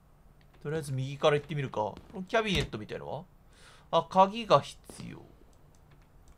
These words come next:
このドアは開かない。なるほど。反対側かな？ここはなんだろうね。パネルみたいのが置いてあるけど。これは？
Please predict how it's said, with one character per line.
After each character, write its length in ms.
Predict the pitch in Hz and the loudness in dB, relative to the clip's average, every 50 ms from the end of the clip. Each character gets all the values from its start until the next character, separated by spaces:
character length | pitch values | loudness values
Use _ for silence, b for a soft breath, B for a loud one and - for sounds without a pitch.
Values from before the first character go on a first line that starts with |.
| - - - - - - - - - - - - - - - - - - - - - - - - - | -20 -20 -20 -20 -20 -20 -20 -20 -20 -20 -20 -20 -20 -20 -20 -20 -20 -20 -20 -20 -20 -20 -20 -20 -12
こ 80 | 190 185 | -8 -6
の 120 | 185 185 | -4 -4
ド 160 | 180 185 185 | -2 4 6
ア 80 | 185 175 | 8 10
は 220 | 180 151 123 123 | 10 10 10 8
開 200 | - - - 120 | 6 2 2 2
か 40 | 117 | 2
な 220 | 113 110 107 104 98 | 2 0 -2 -2 -4
い。 120 | 92 - - B B B B B B B - - | -6 -12 -18 B B B B B B B -16 -8
な 120 | 139 123 117 | -6 -4 -4
る 80 | 110 | -4
ほ 120 | 107 101 98 | -4 -6 -10
ど。 80 | 98 - - - - - - - | -12 -14 -16 -18 -20 -20 -16 -6
反 180 | - 147 147 139 - | -4 -4 -4 -2 2
対 180 | - 147 143 131 | 4 4 4 4
側 180 | 131 135 131 | 4 2 2
か 120 | 131 131 127 | 0 -4 -6
な？ 60 | 135 | -6
こ 80 | 170 - - - - - - - - - - - - - - - - - - - - - - - - - - - - - - - - - - - - - - - - - - - - - - - - - - - - - - | -10 -12 -16 -20 -20 -20 -20 -20 -20 -20 -20 -20 -20 -20 -20 -20 -20 -20 -20 -20 -20 -20 -20 -20 -20 -20 -20 -20 -20 -20 -20 -20 -20 -20 -20 -20 -20 -20 -20 -20 -20 -20 -20 -20 -20 -20 -20 -20 -20 -20 -20 -20 -20 -20 -12
こ 120 | - 120 | -6 -2
は 100 | 120 120 | -2 2
な 140 | 117 127 143 | 2 2 2
ん 40 | 139 | 4
だ 60 | 117 | 2
ろ 80 | 101 101 | 0 -2
う 20 | |
ね。 300 | 104 110 107 104 95 - - - - - - - - - - - | -2 -2 -2 -2 -4 -8 -14 -20 -20 -20 -20 -20 -20 -20 -12 -2
パ 120 | - 139 139 | -2 0 0
ネ 160 | 147 156 156 | 0 0 0
ル 100 | 160 160 | -2 -2
み 140 | 156 151 - | -4 -2 -2
た 120 | 131 110 | 0 0
い 60 | 104 | 0
の 80 | 104 104 | -2 -6
が 120 | 104 107 | -8 -8
置 100 | 104 110 | -8 -6
い 20 | 113 | -6
て 80 | - | -6
あ 60 | 107 | -6
る 60 | 104 92 | -6 -8
け 100 | - 69 | -12 -16
ど。 100 | - - - - - - - - - - - - - - - - - - - - - - - - - - - | -16 -18 -20 -20 -20 -20 -20 -20 -20 -20 -20 -20 -20 -20 -20 -20 -20 -20 -20 -20 -20 -20 -20 -20 -20 -18 -14
こ 80 | - 104 | -10 -8
れ 140 | 113 120 117 | -8 -8 -6
は？ 140 | 120 123 | -6 -6